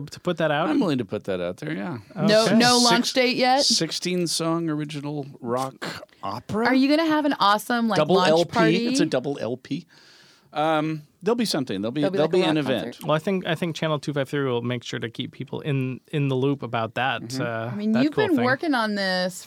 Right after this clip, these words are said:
Speaker 3: for a couple of years. Longer. I mean, like, a, like, your life, but,
Speaker 2: Um,
Speaker 3: like, really in earnest for the last couple of years.
Speaker 2: thirty, depending on how you look at it.
Speaker 3: Wow.
Speaker 1: Wow.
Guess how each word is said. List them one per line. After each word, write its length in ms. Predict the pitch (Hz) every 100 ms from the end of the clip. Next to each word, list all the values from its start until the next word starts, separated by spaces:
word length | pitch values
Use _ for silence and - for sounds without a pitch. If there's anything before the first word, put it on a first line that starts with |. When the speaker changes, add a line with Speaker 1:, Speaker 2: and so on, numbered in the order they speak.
| -
Speaker 3:
for 600 | 196 185 180 175 175 170
a 60 |
couple 260 | - 214 190
of 40 |
years. 600 | 165 165 175 139 151 - -
Longer. 340 | 185 294 240
I 40 | 185
mean, 100 | 208
like, 160 | 202
a, 80 | 214
like, 260 | 175 175 180
your 100 | 175
life, 480 | 151 175 131 143 -
but, 120 | 156
Speaker 2:
Um, 100 | 135
Speaker 3:
like, 140 | 120 113
really 400 | 185 247 285 269
in 80 | 226
earnest 320 | 220 208 185
for 80 | -
the 80 | 175
last 240 | 165 170
couple 160 | 175 165
of 60 | 165
years. 100 | 143
Speaker 2:
thirty, 420 | 135 98 87 - -
depending 360 | - 101 120 95
on 60 | 98
how 80 |
you 100 | 95
look 220 | 85 92 -
at 200 | 76 -
it. 60 | -
Speaker 3:
Wow. 400 | 180 175 170 156 156 -
Speaker 1:
Wow. 360 | 120 107 156 113